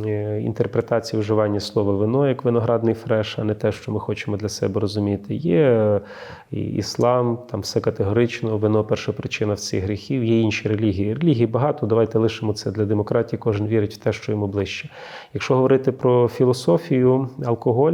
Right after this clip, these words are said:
це ти себе заганяєш в тимчасовий стан фрустрації, так? Тобто ти тікаєш від цього світу, в тебе створиться якийсь свій новий оральний світ. Значить, якщо ти тікаєш від цього світу в тимчасово інший світ, значить, ти тікаєш від цього матеріального життя. Ну, якщо ти тікаєш від цього матеріального життя, значить, це є планомірний суїцид.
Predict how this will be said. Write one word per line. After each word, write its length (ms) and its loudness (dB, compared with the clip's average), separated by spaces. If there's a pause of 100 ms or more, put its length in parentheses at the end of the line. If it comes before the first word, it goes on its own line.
це 380 2
ти 180 -2
себе 200 0
заганяєш 400 4
в 40 -12
тимчасовий 520 2
стан 260 -2
фрустрації, 720 -4
так? 260 -4
Тобто 220 -4
ти 120 0
тікаєш 460 0
від 100 -2
цього 180 2
світу, 340 -2
в 20 -4
тебе 220 0
створиться 460 0
якийсь 240 -4
свій 180 2
новий 260 4
оральний 420 2
світ. 280 -6 (580)
Значить, 380 -2
якщо 240 0
ти 100 2
тікаєш 500 0
від 100 0
цього 200 4
світу 340 0
в 60 -4
тимчасово 640 2
інший 420 0
світ, 340 0
значить, 380 -2
ти 100 0
тікаєш 480 0
від 120 -2
цього 220 2
матеріального 500 2
життя. 500 -6
Ну, 80 -6
якщо 220 -6
ти 100 2
тікаєш 460 0
від 80 -6
цього 180 2
матеріального 460 2
життя, 380 2
значить, 280 0
це 120 2
є 60 6
планомірний 580 0
суїцид. 640 -6